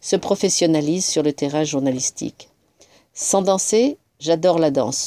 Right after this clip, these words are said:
sourit-il. Porté par un beau mouvement de financement participatif, le film est aujourd'hui en cours de montage.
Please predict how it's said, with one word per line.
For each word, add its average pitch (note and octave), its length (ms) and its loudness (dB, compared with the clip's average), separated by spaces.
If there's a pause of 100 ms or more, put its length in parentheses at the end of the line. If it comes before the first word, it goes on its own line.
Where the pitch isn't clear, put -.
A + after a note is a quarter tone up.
sourit-il. - 520 -4 (480)
Porté D#3+ 280 0
par F3 220 -2
un D#3+ 100 2
beau F3 200 0
mouvement E3+ 400 0
de D#3+ 60 -4
financement D3+ 460 0
participatif, - 1120 -6
le D#3 140 0
film F#3+ 300 2
est D#3+ 140 2
aujourd'hui D#3 420 0
en D3 80 0
cours C#3 220 -4
de C3+ 60 2
montage. - 580 -6